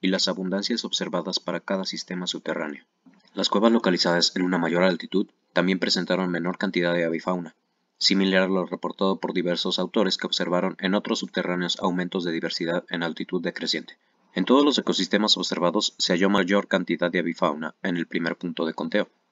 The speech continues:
considerando el segundo punto a una distancia aproximada de cien a trescientos metros hasta la entrada de cada subterráneo. Destaca la Cueva de la Palma, que registra mayor cantidad de especies en el primero.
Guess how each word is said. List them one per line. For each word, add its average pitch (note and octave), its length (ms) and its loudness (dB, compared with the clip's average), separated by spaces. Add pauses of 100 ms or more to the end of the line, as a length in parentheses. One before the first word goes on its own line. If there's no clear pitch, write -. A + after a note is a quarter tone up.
considerando F#2+ 560 2
el G#2 60 0
segundo F#2+ 380 0
punto G2+ 460 -2
a G2+ 80 -2
una F#2+ 160 0
distancia F2 380 -2
aproximada F2 640 -2
de F2+ 220 -4
cien G2 320 0
a F2 80 -4
trescientos E2+ 420 -6
metros F2 420 -4 (140)
hasta - 240 -2
la E2 80 -4
entrada E2 280 0
de E2 100 0
cada D#2+ 240 -4
subterráneo. F2 560 -2 (640)
Destaca - 400 0
la F#2 100 4
Cueva F2+ 320 4
de F#2+ 60 2
la G2 100 0
Palma, F#2+ 340 2
que F2 120 -2
registra F2+ 420 0
mayor F2+ 300 0
cantidad G#2 320 0
de F2+ 60 2
especies E2+ 420 -2
en E2+ 80 -6
el E2 80 -8
primero. G#2 420 0